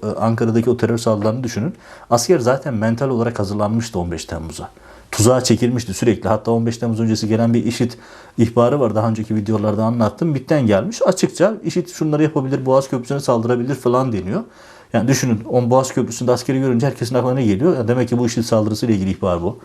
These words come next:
Şimdi burada da aynı şey söz konusu. Hatırlarsınız iki bin yirmi yılın, iki bin yirmi yılında yapılan bir operasyonda da, o da ayrı bir skandaldı. Bütün, e, rehineler hayatını kaybetmişti biliyorsunuz o Gare operasyonunda. Ama maalesef işte Türkiye bu kim-,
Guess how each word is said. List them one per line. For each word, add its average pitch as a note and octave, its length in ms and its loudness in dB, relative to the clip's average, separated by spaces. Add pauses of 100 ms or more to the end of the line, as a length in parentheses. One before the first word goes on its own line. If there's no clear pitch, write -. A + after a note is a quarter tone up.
(400)
Şimdi D3+ 240 2
burada F#3+ 180 6
da C#3 80 4
aynı F#2+ 160 -4
şey F#2 180 -8
söz F2 240 -10
konusu. F2 440 -4 (300)
Hatırlarsınız D3+ 600 2
iki B2+ 200 -4
bin C#3 60 0
yirmi C#3 280 2
yılın, B2+ 320 0
iki A#2+ 240 -4
bin C3+ 60 0
yirmi B2 320 4
yılında B2 240 6
yapılan A#2 340 2
bir A#2 60 2
operasyonda A#2 680 0
da, C#3+ 180 4 (1080)
o A2 120 2
da A2 80 4
ayrı G#2 220 4
bir G2+ 120 4
skandaldı. G2+ 840 0 (420)
Bütün, B2+ 220 0
e, - 360 -6 (320)
rehineler A2 460 2
hayatını A#2 460 0
kaybetmişti G2 640 -2
biliyorsunuz G2 520 -2
o G#2+ 220 2
Gare A2 320 2 (100)
operasyonunda. F#2+ 720 -6 (380)
Ama E3 120 4
maalesef B2 500 2
işte A2 200 -2
Türkiye F#2 380 0
bu G2 80 -4
kim-, G2 240 -2